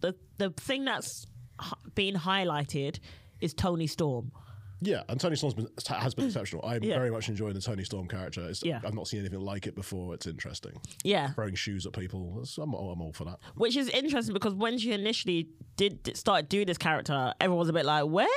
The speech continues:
Speaker 1: is this going?" Like, you just left the Outcast, which, to be honest, was, like, a really good heel collective. Three women who have got a slight chip on their shoulder,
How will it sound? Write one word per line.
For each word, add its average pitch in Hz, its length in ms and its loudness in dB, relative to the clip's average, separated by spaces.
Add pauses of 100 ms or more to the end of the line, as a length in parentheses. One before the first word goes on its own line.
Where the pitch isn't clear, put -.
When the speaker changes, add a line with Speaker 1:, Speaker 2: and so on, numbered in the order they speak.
(100)
Speaker 1:
is 185 220 2
this 180 200 0
going?" 170 540 4
Like, 165 160 4
you 180 100 2
just 277 240 2
left 240 160 4
the 160 80 4
Outcast, 156 580 4
which, 190 220 0
to - 140 0
be 208 100 2
honest, 160 380 2 (360)
was, 208 460 6
like, 180 340 2 (360)
a 190 100 6
really 190 420 4
good 190 300 4
heel 170 720 2 (420)
collective. 156 760 0 (140)
Three 247 320 2
women 165 500 4 (600)
who 170 520 4
have - 140 -8
got 147 240 2
a - 20 -10
slight - 560 0
chip - 260 0
on 156 120 0
their 147 100 2
shoulder, 135 580 0